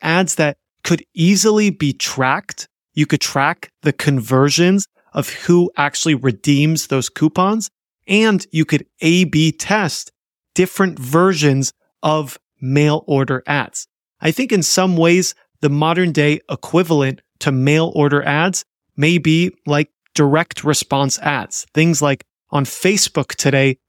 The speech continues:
when you're able to track what are the returns on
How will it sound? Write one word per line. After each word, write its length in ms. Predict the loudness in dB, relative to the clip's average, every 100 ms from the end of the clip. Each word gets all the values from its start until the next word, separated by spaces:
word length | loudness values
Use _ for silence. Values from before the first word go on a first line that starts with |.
| _
when 140 | -2 0
you're 140 | 2
able 240 | 0 0
to 100 | -4
track 500 | -6 -2 -2 -2 -6 _ _ _
what 180 | -2 0
are 120 | 0
the 180 | 0 0
returns 640 | 0 -2 0 0 2 2 0
on 160 | -4